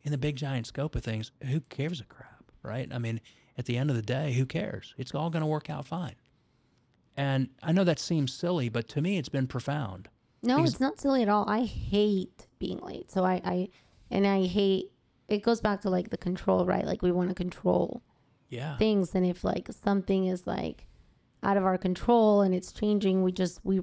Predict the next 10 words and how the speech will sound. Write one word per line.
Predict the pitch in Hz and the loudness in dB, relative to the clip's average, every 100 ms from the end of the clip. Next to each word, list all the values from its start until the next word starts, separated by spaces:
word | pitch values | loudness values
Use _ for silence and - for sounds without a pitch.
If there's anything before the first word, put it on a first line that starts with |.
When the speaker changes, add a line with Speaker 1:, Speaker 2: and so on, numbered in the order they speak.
| - | -2
Speaker 2:
we | 202 190 | -2 0
resist | 180 175 - 202 - | 0 -2 0 0 0
it, | - - - | -2 -2 -2
right? | 175 175 180 | 2 2 2
And | 202 | 2
it's | 220 | 2
just | 302 247 | 0 0
resisting | 208 - - 180 175 | -2 -4 -8 -4 -2
life, | 175 - - _ _ _ _ - | -2 -4 -14 _ _ _ _ -10
really. | 175 202 190 - - | 2 4 4 -2 -10